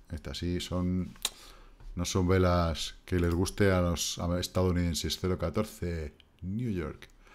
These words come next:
Pero a ver si abre, a ver qué tal, a ver qué tal cerramos ese, estas tres a las diecinueve que le quedan. Vamos a ver, eh, Qualcomm está bajando, Riot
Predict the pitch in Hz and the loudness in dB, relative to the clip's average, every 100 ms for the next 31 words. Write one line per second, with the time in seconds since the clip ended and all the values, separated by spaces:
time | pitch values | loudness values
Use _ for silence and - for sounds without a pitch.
0 | - - - - - - 95 98 95 - | -20 -20 -20 -20 -20 -8 -2 0 0 2
1 | 87 80 - - - 82 80 85 - 82 | 2 0 -4 -10 -6 -4 -4 -4 -2 -2
2 | 80 78 80 80 78 78 82 78 78 - | -2 -4 -4 -4 -4 -4 -2 -2 -4 -4
3 | 85 78 76 76 80 - 78 73 71 73 | -4 -2 -2 -4 -8 -6 -6 -4 -6 -8
4 | 110 90 - 67 - 87 87 80 78 85 | -12 -14 -10 -10 -6 -4 -4 -4 -4 -4
5 | 85 78 76 82 85 85 - - - - | -2 -2 -2 -2 -2 -2 -6 -16 -20 -16
6 | - - - - - - - - - _ | -12 -12 -14 -18 -20 -20 -20 -20 -20 _
7 | _ _ _ _ _ _ _ _ - - | _ _ _ _ _ _ _ _ -14 0
8 | 87 76 73 73 - 95 92 92 90 90 | 0 0 -2 -4 -4 2 4 6 4 4
9 | 90 90 80 - - - - 85 85 73 | 4 2 0 -4 -8 -10 -4 -2 -2 -2
10 | 82 78 - - 82 87 - 110 107 104 | -4 -4 -6 -4 -2 -2 -2 0 2 2
11 | 104 104 104 104 107 - - - - - | 0 0 0 -2 -4 -12 -20 -20 -20 -18
12 | 90 80 - 85 85 101 - | -14 -10 -4 -2 -2 -4 -8